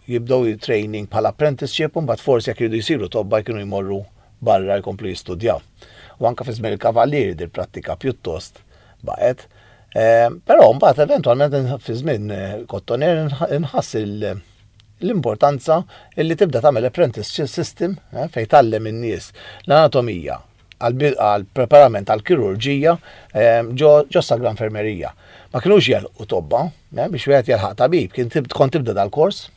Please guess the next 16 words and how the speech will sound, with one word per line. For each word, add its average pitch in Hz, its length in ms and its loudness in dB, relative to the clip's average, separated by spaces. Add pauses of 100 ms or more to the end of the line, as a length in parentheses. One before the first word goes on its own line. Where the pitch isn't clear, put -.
(240)
eh, 131 120 -10
not 180 160 -10
kważi 117 220 -8
wieħed 113 240 -4
jieħu 117 160 -4
Michelangelo 120 480 -2
Grima, 160 260 -6 (640)
eh, - 100 -12
Michelangelo 117 460 2
Grima 120 240 -2
beda 110 240 2
l-kors 104 400 -2
tiegħu, 78 320 -2
beda 98 260 -6
training 101 460 -4
tiegħu 80 340 -4